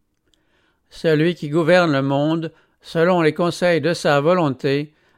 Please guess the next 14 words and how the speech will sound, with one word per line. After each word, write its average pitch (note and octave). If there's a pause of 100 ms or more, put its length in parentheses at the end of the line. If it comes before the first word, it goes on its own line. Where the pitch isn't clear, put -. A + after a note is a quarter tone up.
(140)
a C#3+
jugé E3+
bon E3
de C#3+
susciter D#3
des C#3+
hommes D3 (340)
auxquels F3
il D3
confie F3
un E3
message D3+
spécialement E3
destiné D#3